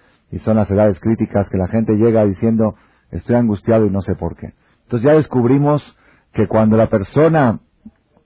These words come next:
siente tristeza o angustia, no tiene que concentrarse en eso. El problema no es la angustia en sí. Eso hay que resolverlo de manera inmediata como analgésico, como hay que bajar la fiebre.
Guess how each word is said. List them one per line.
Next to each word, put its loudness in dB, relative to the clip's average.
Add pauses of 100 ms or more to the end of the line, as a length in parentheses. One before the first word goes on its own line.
(1120)
siente 4
tristeza 2
o 4
angustia, 2 (280)
no 2
tiene 4
que 0
concentrarse 2
en 2
eso. 0
El 2
problema 4
no 2
es 2
la 4
angustia 0
en 2
sí. -4 (380)
Eso 0
hay 4
que 0
resolverlo 4
de 2
manera 2
inmediata 2
como 0
analgésico, 0 (240)
como 0
hay 2
que 0
bajar 2
la 4
fiebre. 2